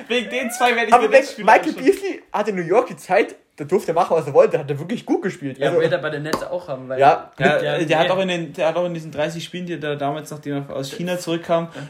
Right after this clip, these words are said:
Speaker 1: zu den Rockets, hat er auch gut gespielt.
Speaker 2: Ich glaub, der One-, One-Two-Punch Cancel wird <laughs> mit Michael Beasley von der Bank, Jamal
Speaker 1: <laughs>
Speaker 2: Crawford.
Speaker 1: Jamal Crawford und mal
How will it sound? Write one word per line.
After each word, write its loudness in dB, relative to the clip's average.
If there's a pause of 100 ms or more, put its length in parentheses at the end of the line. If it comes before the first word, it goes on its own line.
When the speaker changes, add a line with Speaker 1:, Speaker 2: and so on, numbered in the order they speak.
(100)
Speaker 1:
zu -6
den -2
Rockets, -4
hat -6
er 2
auch -2
gut -8
gespielt. -2
Speaker 2:
Ich -2
glaub, 8
der 6
One-, 8
One-Two-Punch 4
Cancel 4
wird 8
<laughs> -8
mit 4
Michael 6
Beasley 2
von -2
der 0
Bank, 4 (120)
Jamal 6
Speaker 1:
<laughs> -2
Speaker 2:
Crawford. 8
Speaker 1:
Jamal 4
Crawford 2
und -6
mal 0